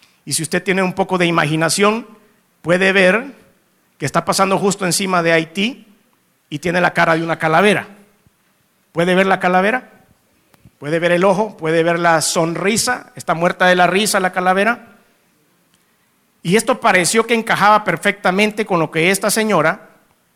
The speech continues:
había soñado en el momento en el que el Señor Jesucristo le dijo, "Levántate y empezá a orar por tu nación". Ochocientos cincuenta muertos versus cuatro.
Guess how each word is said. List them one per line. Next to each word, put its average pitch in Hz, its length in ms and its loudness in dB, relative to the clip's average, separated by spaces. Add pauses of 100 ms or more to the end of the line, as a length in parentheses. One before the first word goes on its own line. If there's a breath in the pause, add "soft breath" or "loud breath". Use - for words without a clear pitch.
(260)
había 175 840 0
soñado 180 760 -2 (220)
en 156 100 -6
el 156 80 -2
momento 196 380 -2
en 196 80 0
el 185 80 -2
que 190 100 -4
el 160 100 -4
Señor 170 280 -6
Jesucristo 185 560 -6
le 156 100 -2
dijo, 170 220 -2
"Levántate 165 560 -2
y 160 140 -4
empezá 160 260 -4
a 170 60 2
orar 170 260 -2
por 165 160 -6
tu 151 120 -10
nación". 147 460 -4 (640 soft breath)
Ochocientos 233 640 -2
cincuenta 208 460 -2
muertos 202 560 -2 (360)
versus 185 380 -4
cuatro. 175 540 -4